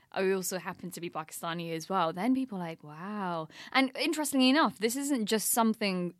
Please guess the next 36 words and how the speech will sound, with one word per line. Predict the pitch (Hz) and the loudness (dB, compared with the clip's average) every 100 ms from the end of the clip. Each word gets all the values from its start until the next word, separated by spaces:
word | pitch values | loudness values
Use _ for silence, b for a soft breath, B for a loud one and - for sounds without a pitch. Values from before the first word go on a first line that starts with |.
| - | -12
th-, | 208 - | -8 -4
a | |
response | 190 180 - 202 185 | -4 -4 -2 -2 -2
that | 170 | -4
I | 175 | -4
get | 170 190 - | 2 2 2
from | - 175 | -4 -6
people | - 185 175 | -6 -8 -8
who | 170 185 | -6 -2
are | 175 170 170 B B B | 0 0 -4 B B B
from, | - 185 175 170 | 2 2 2 0
uh, | 180 170 - | 2 2 0
white | 180 185 190 - - - | 0 0 0 -6 -12 -8
British | 202 190 190 - | -6 -6 -8 -2
backgrounds. | 208 196 208 170 170 165 - | 0 0 -2 -2 -2 -6 -4
Even | 233 220 202 | 0 2 4
my, | 190 185 | 4 2
my | 185 185 | 2 2
own | 202 190 | 2 0
peers, | 202 240 170 185 | 2 2 2 0
my, | 175 175 156 B B - | -2 -2 -6 B B -6
my | 196 202 | 0 4
own | |
fellow | 208 220 202 190 | 4 4 4 4
British | 202 208 208 | 2 0 0
Pakistanis, | 190 185 180 208 202 170 175 175 | 0 0 -2 0 0 -2 -4 -2
you | 196 | 0
know, | 180 185 | 2 0
there | 180 196 | 0 0
were | 185 | 0
plenty | - - 208 269 220 | -2 2 4 4 0
of | 185 | -2
them | 165 175 | -2 -4
that | 165 | -4
I | 175 | -4
met | 185 180 | 0 -2